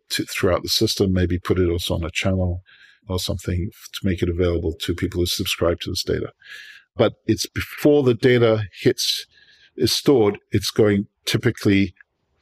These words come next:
from the nic straight to the memory, bypassing the kernel. And that, that would be the standard practice in trading.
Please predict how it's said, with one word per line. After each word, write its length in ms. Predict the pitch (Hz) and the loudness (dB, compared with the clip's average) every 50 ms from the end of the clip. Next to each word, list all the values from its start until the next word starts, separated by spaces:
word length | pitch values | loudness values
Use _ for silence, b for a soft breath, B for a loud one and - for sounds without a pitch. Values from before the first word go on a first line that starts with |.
| _ _ _ | _ _ _
from 360 | - - 131 123 123 123 113 | 0 2 4 4 6 4 4
the 120 | 110 107 | 4 4
nic 280 | 104 101 101 101 - - | 4 4 2 2 -2 -4
straight 720 | - - - - - - - 107 104 98 98 - - - b b b b b b _ _ _ | -4 -2 -2 -2 0 4 4 4 4 4 0 -4 -8 -8 b b b b b b _ _ _
to 280 | - - - 139 131 123 | -2 2 4 4 6 6
the 100 | 110 104 | 4 4
memory, 500 | 95 101 98 95 92 95 98 98 104 - _ _ _ _ - | 4 4 4 4 4 2 2 2 0 -2 _ _ _ _ 2
bypassing 580 | 110 107 104 - - 104 90 - - 101 90 | 2 2 2 2 2 0 2 2 0 0 0
the 60 | 87 87 | -2 -2
kernel. 340 | - - - 80 73 - - _ _ _ _ _ _ _ _ _ _ - | -2 -2 -2 -2 -2 -6 -12 _ _ _ _ _ _ _ _ _ _ -2
And 140 | 107 98 | 0 2
that, 220 | 104 104 104 - - | 2 2 2 2 2
that 200 | 113 107 87 - | 2 2 2 0
would 100 | 98 90 | -2 -2
be 120 | - 98 | 0 0
the 80 | 90 90 | 0 0
standard 340 | - - 101 92 90 90 - | 0 0 0 0 0 0 -2
practice 380 | - 87 90 - 95 90 - | -2 -4 -2 -4 -6 -6 -6
in 80 | 95 92 | -6 -4
trading. 320 | - - 90 87 - - | -4 -4 -4 -4 -6 -8